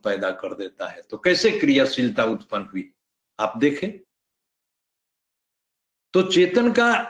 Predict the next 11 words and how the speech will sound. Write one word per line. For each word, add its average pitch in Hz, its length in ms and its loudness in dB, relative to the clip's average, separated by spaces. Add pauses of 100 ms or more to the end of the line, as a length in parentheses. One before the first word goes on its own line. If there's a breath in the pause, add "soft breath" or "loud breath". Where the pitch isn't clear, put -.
(280)
यह 202 200 4
एक 208 180 0
बहुत 202 480 2 (680)
इंपॉर्टेंट 202 680 2
फीचर 170 460 2
है 180 380 4 (440 loud breath)
कि 196 140 0
चेतन 196 560 2
के 214 220 4
संजोग 202 600 4
से 180 260 4